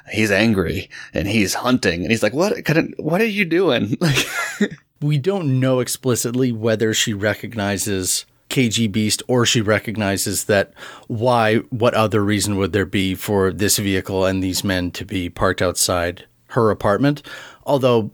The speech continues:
Speaker 2: piecing together what is going to be revealed, I think either is totally plausible.
Speaker 1: Yeah, I imagine she knows just because if she's been working, um, well, I guess as w-, as we will, <laughs> as we will
Speaker 2: Working.
Speaker 1: find out
Speaker 2: She's
Speaker 1: in,
Speaker 2: been
Speaker 1: um,
Speaker 2: consulting with Lex Luthor.
Speaker 1: Yeah,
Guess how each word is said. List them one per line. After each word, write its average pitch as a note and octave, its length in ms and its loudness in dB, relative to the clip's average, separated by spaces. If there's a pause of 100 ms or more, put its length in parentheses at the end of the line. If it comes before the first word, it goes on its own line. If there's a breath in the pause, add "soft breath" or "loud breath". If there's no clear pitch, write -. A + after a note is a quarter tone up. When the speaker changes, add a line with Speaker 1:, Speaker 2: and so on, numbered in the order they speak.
(300)
Speaker 2:
piecing C3+ 300 2
together A2+ 320 2
what G#2+ 160 2
is G2+ 100 0
going G#2 180 0
to G2+ 60 -2
be A2 80 -2
revealed, A2 380 2
I G2 100 2
think G2 300 -2
either F#2+ 500 -2
is F2+ 240 -4
totally F#2 560 -2 (300)
plausible. A#2 500 0 (320)
Speaker 1:
Yeah, B2 240 2
I A#2 80 0
imagine G#2+ 400 0
she F#2 460 0
knows F#2 480 0
just G2 180 -2
because F#2 480 0 (600 soft breath)
if A2 200 0
she's A2+ 280 2
been G2+ 200 2
working, F#2+ 640 0 (460)
um, F2+ 460 0
well, A#2 140 2
I G#2+ 60 2
guess G2 160 0
as F#2+ 160 2
w-, C#2+ 240 -2
as F#2 100 0
we F#2 120 -2
will, F#2 280 -2
<laughs> - 40 -10
as G2+ 240 0 (380 loud breath)
we - 80 0
will G#2+ 180 4
Speaker 2:
Working. G2+ 180 4
Speaker 1:
find G2+ 260 2
out A2 380 2
Speaker 2:
She's - 240 4
Speaker 1:
in, - 60 6
Speaker 2:
been G2+ 80 4
Speaker 1:
um, G2 60 6
Speaker 2:
consulting C#3+ 400 2
with C#3 140 0
Lex A#2+ 220 -2
Luthor. A2+ 420 -2
Speaker 1:
Yeah, F#2+ 320 2